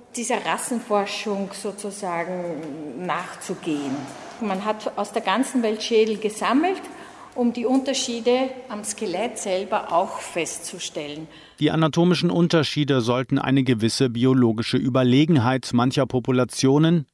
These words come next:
Speaker 2: beziehungsweise eine natürliche Unterlegenheit anderer belegen. Heute erscheinen diese Interpretationen kurios, häufig als selbsterfüllende Prophezeiungen, bar jeder naturwissenschaftlichen Grundlage.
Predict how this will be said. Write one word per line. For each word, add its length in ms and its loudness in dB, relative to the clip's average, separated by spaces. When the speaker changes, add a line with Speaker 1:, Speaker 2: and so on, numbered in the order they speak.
Speaker 2:
beziehungsweise 840 0
eine 220 2
natürliche 720 2
Unterlegenheit 1000 4
anderer 500 4
belegen. 560 4
Heute 360 0
erscheinen 500 2
diese 240 2
Interpretationen 1000 2
kurios, 680 4
häufig 420 0
als 240 0
selbsterfüllende 800 4
Prophezeiungen, 1000 2
bar 280 2
jeder 300 4
naturwissenschaftlichen 1200 0
Grundlage. 720 0